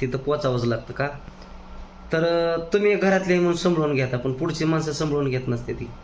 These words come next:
त्यांना शब्द दिलेला असतो, हो म्हणलेलं असतं, आणि काही गोष्टी आपल्यासाठी नडून बसलेल्या असतात किंवा तिथं आपली गरज असते, मग तिथं त्या ठिकाणी पोचावं लागतं, आहे का नाही?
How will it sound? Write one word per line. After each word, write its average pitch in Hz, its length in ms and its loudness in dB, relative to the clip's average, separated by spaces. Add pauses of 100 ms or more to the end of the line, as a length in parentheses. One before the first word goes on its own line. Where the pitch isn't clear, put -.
(720)
त्यांना 139 220 0
शब्द 131 200 0
दिलेला 131 320 2
असतो, 127 160 -2
हो 135 160 2
म्हणलेलं 123 360 2
असतं, 117 220 -4 (460)
आणि 131 160 -2
काही 165 240 4
गोष्टी 175 300 0
आपल्यासाठी 165 540 0
नडून 156 320 2
बसलेल्या 135 340 0
असतात 117 160 -2 (120)
किंवा 135 160 2
तिथं 135 220 -2
आपली 143 260 0
गरज 143 260 2
असते, 127 300 -2 (920)
मग 120 160 2
तिथं 131 160 0
त्या 131 160 -2
ठिकाणी 123 280 0
पोचावं 120 400 -2
लागतं, - 260 -8 (680)
आहे 131 120 0
का 110 60 -2
नाही? 107 140 -6